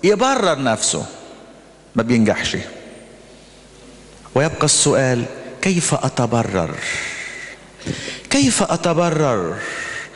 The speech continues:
مذنب؟ نعم مذنب. هل يوجد حد في الكنيسة النهاردة غير مذنب قدام الله؟ ها؟ ارفع ايدك كده، شوف انت، انت مين كده، اتصور جنبك وانزل انزلها على الفيسبوك يعني.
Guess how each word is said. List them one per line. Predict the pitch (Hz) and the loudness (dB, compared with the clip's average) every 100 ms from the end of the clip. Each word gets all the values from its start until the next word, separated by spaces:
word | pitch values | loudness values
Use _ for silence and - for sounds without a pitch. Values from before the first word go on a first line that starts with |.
| - - - - - | -16 -16 -18 -8 2
مذنب؟ | 202 226 233 277 - - - - - - - | 4 6 4 2 -2 -12 -14 -14 -14 -18 -2
نعم | 120 127 113 107 | 2 2 4 4
مذنب. | 107 92 90 76 - | 4 4 2 0 0
هل | - 170 | 0 4
يوجد | 214 185 - | 4 4 0
حد | - 175 165 | -2 0 0
في | 165 | 0
الكنيسة | 147 165 170 190 165 | 0 0 2 2 2
النهاردة | 160 175 165 151 139 - - | 2 0 2 0 0 -6 -8
غير | 117 180 175 | 0 2 4
مذنب | 190 160 170 - | 2 2 2 0
قدام | 147 170 175 | 0 2 2
الله؟ | 165 170 185 202 - | 2 2 0 -4 0
ها؟ | 214 254 - - - - - - | 0 -2 -10 -18 -20 -20 -20 -4
ارفع | 151 151 143 | -4 0 0
ايدك | 143 143 | 2 2
كده، | 156 | 2
شوف | 139 156 - | 2 2 0
انت، | 139 123 113 110 - | 0 2 2 0 -2
انت | 107 | 0
مين | 113 147 | 2 2
كده، | 143 135 | 2 2
اتصور | 104 - 147 131 | 2 2 4 2
جنبك | 117 143 127 - | 2 0 0 0
وانزل | 135 123 113 - - | 2 2 0 -4 -4
انزلها | 107 131 | -2 0
على | 113 | 0
الفيسبوك | 110 123 107 120 - | 0 0 0 -2 2
يعني. | 92 90 | 0 0